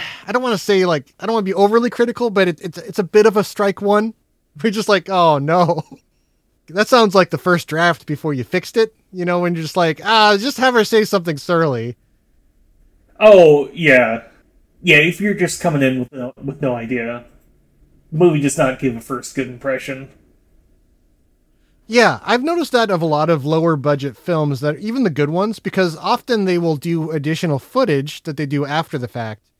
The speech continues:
Speaker 1: and they put it at the beginning, and it's often the worst footage of the whole movie. Like, it doesn't help. It, it actually makes things worse.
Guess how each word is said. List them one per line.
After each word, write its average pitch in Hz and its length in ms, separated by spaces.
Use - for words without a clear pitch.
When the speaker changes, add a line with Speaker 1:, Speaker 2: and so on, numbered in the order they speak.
Speaker 1:
and 160 120
they 165 80
put 220 200
it 285 100
at 285 80
the 233 80
beginning, 147 680
and 175 160
it's 175 100
often 220 500
the 170 120
worst 151 520
footage 170 360
of 156 120
the 147 120
whole 156 240
movie. 127 500
Like, 165 200
it 175 80
doesn't 202 320
help. 165 360
It, 160 100
it 175 160
actually 214 220
makes 214 160
things 175 200
worse. 135 540